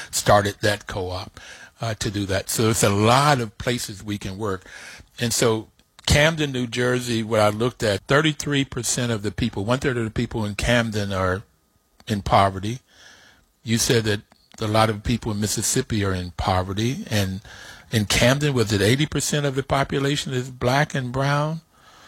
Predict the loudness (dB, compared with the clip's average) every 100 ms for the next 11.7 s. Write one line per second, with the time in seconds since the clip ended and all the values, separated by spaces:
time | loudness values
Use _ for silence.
0 | -20 -20 -20 _ -2 2 4 4 4 2
1 | 0 0 2 2 0 0 0 2 2 0
2 | 0 0 2 2 2 0 2 0 -2 -6
3 | -6 -6 0 0 0 -2 -2 0 -2 -2
4 | 0 4 4 2 -2 -2 -2 -6 -20 -20
5 | -18 -20 -20 _ _ _ _ 2 6 4
6 | 6 2 4 2 2 -2 -6 -8 -6 -4
7 | -4 2 4 4 0 -4 -6 -6 -10 -14
8 | -16 -14 -14 -8 -6 -4 -6 -6 -8 -8
9 | -6 -6 -6 -10 -2 2 2 0 -8 -10
10 | -12 -20 _ -20 _ _ 0 2 4 2
11 | 2 0 0 2 4 2